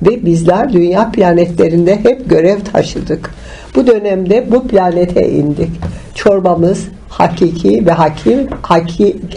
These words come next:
hakiki ilim ve hakiki kelam. Mesuduz, çok mesuduz canlar. Ruhsal kapıları açtık ve bugün buradayız.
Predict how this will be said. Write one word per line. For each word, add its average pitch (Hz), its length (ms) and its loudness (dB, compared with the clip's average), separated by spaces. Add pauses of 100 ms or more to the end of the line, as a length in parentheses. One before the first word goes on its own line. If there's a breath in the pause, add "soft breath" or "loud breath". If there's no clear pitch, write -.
hakiki 190 500 2
ilim 202 460 0
ve 190 40 4
hakiki 185 560 0
kelam. 156 500 0 (800 loud breath)
Mesuduz, 196 840 0 (200)
çok 196 300 -2
mesuduz 147 600 0
canlar. 143 640 0 (720 loud breath)
Ruhsal 233 640 2
kapıları 190 680 2
açtık 190 580 -2
ve 170 180 2
bugün 170 380 2
buradayız. 147 680 0